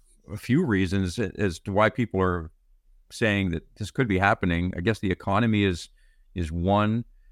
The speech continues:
Uh, post-covid, I think things have never been quite the same since covid in Winnipeg for some reason. Um, the first nine, ten years that that team was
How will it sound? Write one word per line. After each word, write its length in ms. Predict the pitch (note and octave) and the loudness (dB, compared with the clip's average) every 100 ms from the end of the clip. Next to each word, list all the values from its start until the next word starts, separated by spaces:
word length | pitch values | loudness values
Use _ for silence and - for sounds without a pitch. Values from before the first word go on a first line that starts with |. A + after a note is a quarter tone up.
| - | -12
Uh, 220 | E2 E2 D#2+ | -4 -2 -2
post-covid, 920 | - A#2+ B2 - - A#2 G#2 A2+ G2+ | 0 0 0 -2 2 2 2 2 2
I 100 | F#2 | 0
think 260 | - G#2+ - | 0 -4 -2
things 180 | A2 G#2+ | 0 2
have 120 | F#2 | 2
never 200 | G2 G#2 | 2 2
been 200 | G2 F#2+ | 2 0
quite 280 | - A2 G#2+ | 2 2 2
the 80 | G2+ | -2
same 340 | - G2+ G2+ | 0 0 2
since 440 | F#2 G#2 F#2 - - _ - _ - | 0 -4 -4 -8 -20 _ -20 _ -2
covid 480 | G#2+ G2+ G#2 F#2+ - | 2 4 2 -2 -4
in 180 | G2+ F2+ | -2 0
Winnipeg 440 | F#2+ F#2 G2+ G2 | 2 2 2 0
for 120 | - | -2
some 260 | G2 G#2+ F#2 | -2 0 2
reason. 400 | F#2+ F#2 F#2+ G#2 - - - - | 2 0 0 -4 -6 -20 -14 -4
Um, 360 | F2+ F2 E2+ - _ | 0 0 -2 -6 _
the 80 | - | -10
first 340 | - A#2+ G#2 - _ _ _ - | -2 0 0 -6 _ _ _ -4
nine, 400 | G#2 G#2+ A2 G2+ | 2 4 4 2
ten 260 | A#2 G#2+ | 0 0
years 560 | G2 G#2+ A2 F2 - - _ _ | 2 2 2 -2 -8 -18 _ _
that 140 | F#2+ F#2+ | -4 0
that 220 | F#2 - _ - - | 0 -2 _ -20 -8
team 320 | - A2+ G#2 | 0 2 2
was 260 | F2+ F#2 D#2+ | 2 0 -2